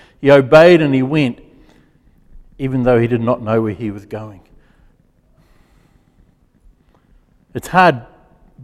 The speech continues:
going on a journey. Like, if you're spontaneous, that might be fun.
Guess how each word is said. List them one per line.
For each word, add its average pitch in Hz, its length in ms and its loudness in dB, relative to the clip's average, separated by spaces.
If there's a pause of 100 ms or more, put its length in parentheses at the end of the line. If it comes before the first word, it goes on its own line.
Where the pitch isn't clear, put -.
(100)
going 147 300 6
on 135 120 2
a 123 80 0
journey. 127 460 0 (240)
Like, 135 340 0
if - 160 0
you're 185 120 6
spontaneous, 165 840 0
that 156 200 -2
might 139 240 2
be 120 80 -6
fun. 104 340 0